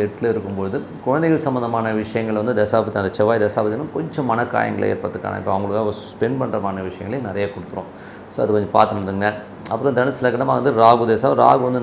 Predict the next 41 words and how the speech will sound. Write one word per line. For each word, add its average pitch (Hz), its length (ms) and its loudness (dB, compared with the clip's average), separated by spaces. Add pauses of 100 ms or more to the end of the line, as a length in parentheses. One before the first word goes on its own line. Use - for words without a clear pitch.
(100)
நாலுல 120 240 2
இருந்து 117 200 -2
ரா-, 104 400 0
குருவுடைய 110 280 -2 (100)
சாரத்துல 101 320 0
இருக்கும்போது 98 340 0 (460)
கொஞ்சம் 147 300 2
ட்ரீட்மெண்ட் 160 420 0
தேவைப்படும். 110 440 2
தாயார் 120 400 8
சம்பந்தமான 104 400 -4
விஷயம், 95 220 -6
குடும்பத்திலையும் 131 460 0
பார்த்தீங்கன்னா 117 280 0
ஒரு 107 140 4
எமோஷனலான 110 580 0
ஒரு 98 160 0
சிச்சுவேஷன்ஸ் - 480 -8
ஏற்படும். 95 380 -4
So - 160 -8
அதனால 110 280 -4
கொஞ்சம் 98 280 -6
பார்த்து 98 300 -2
நடந்துக்கணும். 98 380 -4 (480)
தாயாரோட 165 480 10
உடல்நலம் 143 340 4
சம்பந்தமான 110 500 0
விஷயம்னா 120 280 -6
கொஞ்சம் 101 240 -6
கேர்ஃபுல்லா 98 280 2
இருக்கிறது 120 220 -4
ரொம்ப, 101 180 -4
ரொம்ப 95 180 -6
நல்லது. 95 380 -4
So 101 180 -6
தனுசு 104 300 -4
லக்னமாக 104 400 -2
இருந்து 98 380 -4 (140)
குரு 110 280 -4
தசாபதி, 104 360 0 (100)
குரு 113 200 0